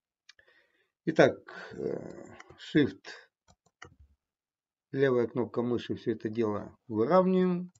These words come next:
Симметрию включаем. И вот такой персонаж, да? Значит, теперь будем его вытягивать. Увеличим детализацию.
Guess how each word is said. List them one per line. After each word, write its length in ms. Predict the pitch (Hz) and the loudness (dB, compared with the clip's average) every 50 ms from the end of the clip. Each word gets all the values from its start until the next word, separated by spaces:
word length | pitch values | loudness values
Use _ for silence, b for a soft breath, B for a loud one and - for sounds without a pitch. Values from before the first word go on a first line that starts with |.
| _ _ _ _ _ _ - - _ _ _ _ | _ _ _ _ _ _ -20 -20 _ _ _ _
Симметрию 720 | - - - 120 117 127 127 120 113 - - 113 110 107 - | -16 -10 -6 -4 -2 0 0 0 -2 -4 -4 -6 -4 -4 -6
включаем. 840 | - _ - 113 107 - - 185 185 180 180 180 180 175 175 170 - _ _ _ _ _ _ _ _ _ _ _ _ _ _ _ _ _ _ _ _ _ _ _ _ _ _ _ _ _ _ _ _ _ _ _ _ _ _ _ _ _ | -8 _ -4 -4 -4 0 2 4 6 6 6 6 6 4 2 0 -4 _ _ _ _ _ _ _ _ _ _ _ _ _ _ _ _ _ _ _ _ _ _ _ _ _ _ _ _ _ _ _ _ _ _ _ _ _ _ _ _ _
И 160 | - 214 220 214 | -4 0 0 2
вот 400 | 208 180 156 151 170 180 - - | 2 2 2 2 2 2 2 0
такой 360 | 147 131 135 - 143 151 151 | -2 -2 0 0 0 0 0
персонаж, 840 | - - 131 131 127 - - 135 131 135 127 113 107 101 92 90 98 | 0 -2 -2 -2 -2 -2 -4 -2 -2 0 -2 -2 -2 -4 -6 -8 -6
да? 280 | 107 135 165 190 196 | -2 2 2 4 4
Значит, 600 | 185 170 139 135 147 143 131 110 - - 110 - - _ _ _ _ | 4 2 2 0 0 0 -2 -2 -2 -4 -6 -6 -8 _ _ _ _
теперь 420 | - 131 120 - - 120 113 110 | -8 -8 -6 -2 0 0 0 0
будем 380 | 110 117 120 117 113 110 110 110 | 0 -2 0 0 0 0 0 -2
его 440 | 110 107 107 110 110 107 - - 85 - _ _ - | -2 0 0 0 0 0 -2 -6 -10 -14 _ _ -6
вытягивать. 880 | 110 107 120 117 - 185 185 170 131 120 113 101 95 92 - - - _ _ _ _ _ _ _ _ _ _ _ _ _ _ _ - | -2 -2 -2 0 2 4 4 4 2 0 0 -2 -4 -6 -8 -14 -20 _ _ _ _ _ _ _ _ _ _ _ _ _ _ _ -6
Увеличим 760 | 135 120 123 131 131 127 120 110 - - 113 107 107 104 - _ _ _ _ _ _ _ _ _ _ _ _ _ _ _ _ - | -2 -2 0 0 0 0 -2 -6 -6 -8 -8 -8 -8 -12 -16 _ _ _ _ _ _ _ _ _ _ _ _ _ _ _ _ -18
детализацию. 1200 | - 117 110 113 110 - 117 113 117 127 131 160 190 190 185 190 - - 180 175 170 165 147 - | -10 -6 -6 -6 -4 -4 -4 -2 0 0 0 2 2 2 2 0 -2 0 2 2 2 0 -2 -6